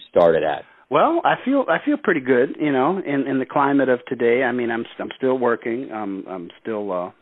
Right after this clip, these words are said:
Speaker 2: you know, I still have a chance to, to, to continue to work. You know, I, I really don't think about any accomplishments or anything like that, because there's, it's always, you know, what,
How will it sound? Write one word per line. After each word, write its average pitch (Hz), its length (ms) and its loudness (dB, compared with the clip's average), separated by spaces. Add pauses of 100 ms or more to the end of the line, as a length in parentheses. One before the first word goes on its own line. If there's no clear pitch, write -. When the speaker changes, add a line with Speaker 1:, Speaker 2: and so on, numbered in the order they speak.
Speaker 2:
you 110 100 -10
know, 80 220 -14 (200)
I - 300 -18
still 120 140 -2
have 110 140 -4
a 107 40 -16
chance 98 300 -8 (160)
to, 85 180 -10 (680)
to, 113 160 -4
to - 200 -14 (100)
continue 151 440 2
to 110 100 -6
work. 92 300 -6
You 180 60 4
know, 170 100 4
I, 165 120 2 (180)
I 160 40 0
really 185 220 2
don't 160 140 0
think 151 140 0
about 117 340 -2
any 120 200 -4
accomplishments 110 760 -6
or 113 80 -6
anything 107 280 -10
like 101 220 -10
that, 123 240 0
because 104 340 -12 (260)
there's, 101 300 -6 (680)
it's 127 160 -4
always, 120 520 4 (260)
you 117 120 -4
know, 82 200 -6
what, 92 640 -8